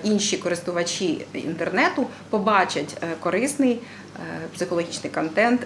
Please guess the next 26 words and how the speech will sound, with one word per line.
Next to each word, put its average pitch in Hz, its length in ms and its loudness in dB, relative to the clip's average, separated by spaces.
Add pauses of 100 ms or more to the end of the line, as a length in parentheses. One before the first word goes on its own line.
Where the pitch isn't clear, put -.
(100)
українською 170 680 0
мовою. 156 420 0
Таким 156 260 -4
чином 240 280 2
ви 180 80 -2
допомагаєте 185 640 0
не 233 140 4
тільки - 460 -4
мені. 160 300 -4 (260)
Також 339 340 2
залишайте 247 640 4 (180)
свої 233 400 2
коментарі, 190 680 2
що 311 300 2
ви 277 100 2
думаєте 254 500 4
з - 80 -4
приводу 202 460 2
тої 220 340 0
чи - 160 -2
іншої 190 460 0
причини. 170 640 0 (360)
І, 185 220 4
е, 160 520 2 (120)
як 247 320 2
ви 190 360 6